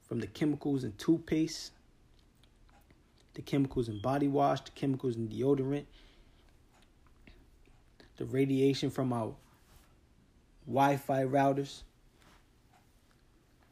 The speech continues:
It's everywhere. And it's up to us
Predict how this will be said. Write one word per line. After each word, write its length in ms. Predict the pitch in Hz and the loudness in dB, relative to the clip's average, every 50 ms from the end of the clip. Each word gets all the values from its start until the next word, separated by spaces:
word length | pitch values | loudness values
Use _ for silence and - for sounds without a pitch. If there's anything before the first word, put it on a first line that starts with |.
| _ _ _ _ _ _ _ _ _ | _ _ _ _ _ _ _ _ _
It's 180 | - 123 - - | -14 -4 2 6
everywhere. 480 | 147 147 139 131 117 117 104 101 98 98 - _ _ _ _ _ _ - - _ _ - - _ _ _ _ _ _ _ _ _ _ - | 6 6 6 4 0 0 -4 -8 -10 -14 -18 _ _ _ _ _ _ -20 -20 _ _ -20 -20 _ _ _ _ _ _ _ _ _ _ -8
And 120 | 165 131 | -4 -4
it's 160 | 123 117 - - | -4 -4 -4 -2
up 240 | 147 143 139 - - | -2 -2 -2 -4 -6
to 200 | - - - - | -8 -8 -6 -2
us 420 | - 147 151 131 - - - - | 2 2 2 2 0 -6 -12 -14